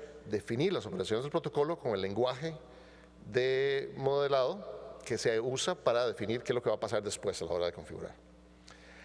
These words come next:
La parte de abajo, que se ve en, en verde por ahí, es, digamos, específica de netconf.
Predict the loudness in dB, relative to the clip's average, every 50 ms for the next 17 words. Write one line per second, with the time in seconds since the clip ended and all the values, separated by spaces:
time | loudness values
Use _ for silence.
0 | -20 -18 -4 -4 0 2 2 2 4 2 4 4 4 4 2 0 -2 -6 -8 -8
1 | -10 -12 -12 -12 -14 -16 -16 -18 -12 -4 -2 -2 0 0 2 2 2 2 2 2
2 | 0 0 0 0 0 0 0 -2 -2 -2 0 2 2 2 2 2 2 2 2 2
3 | 2 0 -4 -10 -14 -16 -16 -18 -18 -18 -18 -20 -20 -20 -20 -20 -20 -20 -20 -20
4 | -20 -20 -20 -4 -2 2 2 4 2 2 0 -2 -4 -4 2 2 2 4 4 0
5 | -2 -4 -4 -2 -2 -2 0 0 2 0 0 -2 -4 -6 -10 -12